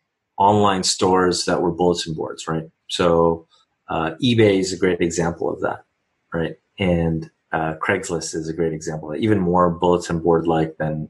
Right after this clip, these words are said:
uh, eBay even. In this current iteration of marketplaces, we see companies like Uber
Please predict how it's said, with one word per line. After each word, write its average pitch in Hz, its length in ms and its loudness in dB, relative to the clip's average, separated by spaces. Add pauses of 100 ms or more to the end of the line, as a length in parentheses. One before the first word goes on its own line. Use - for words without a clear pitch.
uh, 80 240 -6
eBay 82 220 0
even. 73 260 -6 (640)
In 98 160 0
this - 400 -2 (200)
current 156 320 2
iteration 95 840 2
of 90 180 0
marketplaces, 90 920 0
we 87 220 4
see 87 580 0
companies 87 280 0
like 85 260 0
Uber 95 640 2